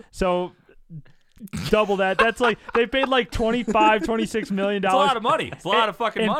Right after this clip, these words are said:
Speaker 1: pandemic insurance, and they're getting a hundred and forty-two million dollars in pandemic insurance payout. So they made money off, off buying
Speaker 2: <laughs>
Speaker 1: pandemic insurance.
Speaker 2: That's good.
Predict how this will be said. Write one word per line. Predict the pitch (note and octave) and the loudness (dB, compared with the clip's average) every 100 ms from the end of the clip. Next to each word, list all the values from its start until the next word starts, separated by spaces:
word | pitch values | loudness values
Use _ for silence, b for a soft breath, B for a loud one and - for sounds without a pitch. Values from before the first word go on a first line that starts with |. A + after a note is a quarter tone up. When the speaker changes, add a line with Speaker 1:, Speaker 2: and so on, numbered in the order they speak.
| G#3+ | 0
Speaker 1:
pandemic | G#3+ F3+ F#3 G3+ A3 | 0 -2 -2 -4 -6
insurance, | G3 A3 A3 G#3+ | -4 -4 -4 -4
and | G#3 F#3+ | -6 -4
they're | G3 | -4
getting | E3+ G3 F#3+ | -4 -6 -6
a | D#3+ D#3 | -6 -6
hundred | F#3 F#3+ G3 G3 | -6 -4 -4 -4
and | E3+ | -8
forty-two | - E3+ F3+ F3+ F3+ F3 - _ - F#3 F3+ E3+ | -6 -4 -4 -4 -6 -8 -14 _ -10 -6 -4 -4
million | D#3+ D3+ E3 D#3+ D3+ | -4 -4 -4 -4 -6
dollars | C#3+ D3 D3 D3 D3 C#3 - | -4 -4 -4 -4 -6 -8 -12
in | D#3 D3 C#3+ C3+ | -8 -8 -8 -8
pandemic | D3+ C#3+ D3 C#3+ C#3 | -8 -6 -6 -8 -10
insurance | C#3+ B2+ - C#3+ C3 - | -10 -10 -8 -8 -8 -8
payout. | - D3+ C#3 B2 A2 A#2+ _ b b b | -6 -6 -6 -6 -8 -12 _ b b b
So | - D#4+ C4 | -2 0 2
they | G3+ | 0
made | G3+ A#3 A3 | 0 -2 0
money | G3+ A#3+ | -2 -2
off, | D3 C#3 - | -4 -6 -4
off | E3+ D3 | -6 -4
buying | - E3 F3+ E3+ | -4 -2 -2 -2
Speaker 2:
<laughs> | |
Speaker 1:
pandemic | E3 D#3 D#3+ G3+ G#3+ | -4 -2 -4 -4 -6
insurance. | D3+ C3+ C#3 B2+ C3 - - - | -8 -8 -8 -8 -12 -16 -18 -14
Speaker 2:
That's | D#3 - | -14 -8
good. | F3+ E3+ | -6 -4